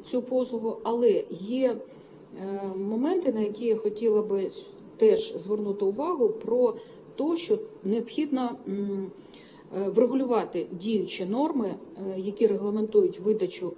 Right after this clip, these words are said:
дозволу роботодавцю. Центр зайнятості видає дозвіл роботодавцю та, е, м, норму щодо працевлаштування іноземця, е, е, на, е, щ-,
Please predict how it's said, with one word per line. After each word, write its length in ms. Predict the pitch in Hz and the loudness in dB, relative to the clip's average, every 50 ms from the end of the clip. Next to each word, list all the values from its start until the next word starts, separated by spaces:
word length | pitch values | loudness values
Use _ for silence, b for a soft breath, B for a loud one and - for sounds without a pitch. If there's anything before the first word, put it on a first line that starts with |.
| - - 165 - | -12 -16 2 4
дозволу 640 | 208 220 208 - - 175 175 170 156 156 151 139 - - | 6 6 6 2 -2 -4 -4 -4 -4 -4 -4 -6 -6 -8
роботодавцю. 1000 | - 196 208 202 202 202 202 208 196 - 151 147 131 - - - - - 262 302 - B B B B B B B B B B B - - | -6 -6 -4 -2 -2 -2 -2 -2 -2 -2 -2 -4 -4 -6 -8 -10 -8 -8 -8 -8 -10 B B B B B B B B B B B -12 -8
Центр 360 | - - 220 220 214 214 208 | -4 -2 -2 -2 -2 -2 -2
зайнятості 520 | 226 240 226 214 196 - 185 - - 196 | -2 -2 -2 -2 -4 -4 -6 -6 -6 -4
видає 360 | 190 196 202 214 220 226 202 | -2 2 4 4 4 4 4
дозвіл 440 | 175 - 220 214 185 - 175 170 170 | 2 2 2 0 2 0 -2 -4 -4
роботодавцю 760 | 180 185 175 175 175 - 185 185 240 285 320 320 - - 233 214 220 - - | -4 -4 -4 -4 -4 -4 -4 -4 -2 -4 -4 -4 0 0 2 2 0 0 -2
та, 320 | 233 262 277 294 302 294 B B B B B B - - | -2 0 0 -2 -4 -4 B B B B B B -10 -8
е, 20 | |
м, 1120 | 185 196 196 190 190 190 190 175 175 156 156 - 190 185 190 190 185 185 180 185 185 180 | -6 -4 -4 -4 -4 -4 -4 -4 -6 -10 -12 -12 -12 -10 -10 -10 -10 -10 -8 -8 -6 -4
норму 520 | 196 226 277 302 320 277 277 269 254 240 202 | 0 2 2 2 2 2 2 2 2 0 -2
щодо 360 | - - - 240 226 214 220 | -6 -4 -2 0 2 2 2
працевлаштування 1080 | 220 - 220 208 - - 220 214 214 220 214 - - - 220 214 226 220 202 185 180 165 - - | 2 -2 -4 -6 -2 -2 0 0 0 0 -2 -4 -6 -6 -4 -2 -2 -2 -2 -2 -4 -6 -6 -6
іноземця, 720 | 202 185 190 180 175 - 269 330 359 349 - - 202 175 - - - - - - - - - - - - - - - 185 190 | -4 -4 -4 -4 -4 -2 -2 0 0 -2 -2 -4 -6 -6 -8 -10 -14 -20 -20 -20 -20 -20 -20 -20 -20 -20 -18 -16 -12 -10 -8
е, 80 | 190 | -8
е, 1040 | 185 180 180 175 165 - - - - - - - - - - - - 165 165 165 170 170 | -6 -6 -8 -8 -10 -14 -16 -20 -20 -20 -20 -20 -20 -18 -14 -12 -10 -10 -8 -10 -8 -6
на, 460 | 170 190 202 214 226 240 247 240 226 - 156 180 175 185 - 160 151 170 175 190 | -6 -4 -4 -2 -2 -2 -2 -4 -4 -6 -6 -6 -6 -6 -8 -8 -8 -6 -6 -6
е, 60 | 196 | -6
щ-, 260 | - - - 214 175 | -6 -4 -4 -4 -4